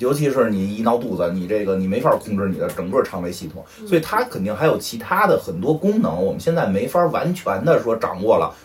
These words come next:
Speaker 1: 是不是输液就可以解决你其他的这个，是能保持营-，保持营养了，但这个肠胃给你的其他的身体的这些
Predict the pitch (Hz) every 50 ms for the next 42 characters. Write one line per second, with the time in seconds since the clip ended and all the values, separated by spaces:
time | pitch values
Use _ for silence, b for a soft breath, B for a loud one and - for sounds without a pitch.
0 | B B - 220 196 - 131 131 131 143 127 120 B B B B - - - -
1 | 185 185 185 180 160 - - - 123 113 95 - - 120 143 160 147 139 - -
2 | 110 98 - 90 98 117 - - - - - - 120 120 127 160 190 165 139 107
3 | 110 104 104 113 - - - 160 165 180 - - - - - 147 143 - 113 113
4 | - - 107 95 - - 143 135 120 - 160 135 - - - - B B B B
5 | - 165 156 143 156 156 127 117 - - - 120 135 143 - - - 139 131 101
6 | 95 - - - 98 - 160 185 185 127 104 - 127 107 113 113 - 92 85 90
7 | 92 92 92 110 107 113